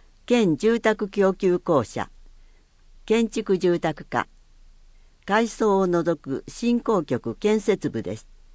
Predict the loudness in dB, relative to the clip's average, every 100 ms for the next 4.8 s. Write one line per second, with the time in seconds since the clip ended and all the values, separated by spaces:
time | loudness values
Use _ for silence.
0 | _ _ _ _ -20 -20 -20 -20 -12 0
1 | 2 2 0 -12 -20 -20 -2 0 2 0
2 | -2 0 0 0 -4 -10 0 4 4 2
3 | 0 0 0 0 0 0 -2 -2 -2 0
4 | 2 2 0 -6 -6 -6 -8